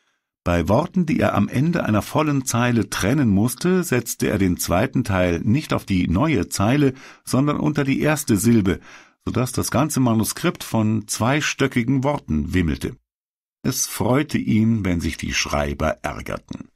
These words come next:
Jetzt ließ er die Liegesänfte fertig machen und sich zu Mäzenas tragen.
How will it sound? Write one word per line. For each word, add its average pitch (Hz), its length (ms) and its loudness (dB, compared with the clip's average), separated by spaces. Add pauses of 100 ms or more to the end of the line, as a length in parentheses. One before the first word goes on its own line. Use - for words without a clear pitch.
(1160)
Jetzt - 460 0
ließ 147 300 0
er 113 80 2
die 101 140 2
Liegesänfte 98 800 2
fertig 92 480 0
machen 147 260 0
und 143 140 0
sich 135 200 -4
zu 135 140 2
Mäzenas 95 680 0
tragen. - 540 -4